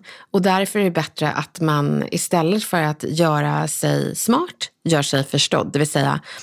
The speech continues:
använd inte floskler utan berätta vad de här floskerna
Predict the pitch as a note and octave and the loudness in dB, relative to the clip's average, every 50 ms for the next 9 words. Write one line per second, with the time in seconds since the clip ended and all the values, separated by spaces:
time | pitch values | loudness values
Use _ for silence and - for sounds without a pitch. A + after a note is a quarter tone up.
0 | - - - - _ - - _ _ - G#3+ A3 A3 G3+ F#3+ G#3 A3 B3 A3+ A3 | -18 -20 -20 -20 _ -20 -20 _ _ -2 0 2 2 2 2 2 2 2 0 0
1 | E3 - - G#3+ A3+ A3+ - - - - - E3+ D#3 C#3 C#3 D#3 E3+ E3 - - | -2 -2 0 2 0 0 0 -4 -8 -6 -2 -2 0 0 2 2 0 0 0 0
2 | D#3 D3+ D3+ D3+ D#3 - - E3+ E3+ - F3+ F3 E3+ F3 G#3 G#3+ - - _ - | 0 0 0 0 -2 -2 -4 -4 -2 0 0 0 2 2 0 0 -2 -6 _ -4
3 | G3+ F#3 F3 E3+ E3 D#3+ D#3 - - - E3+ E3+ - - - - D#3+ D#3 D3+ D3 | -2 0 2 2 0 0 -2 -2 -2 -2 -2 0 -2 -2 -2 0 2 4 2 2
4 | D3 | 0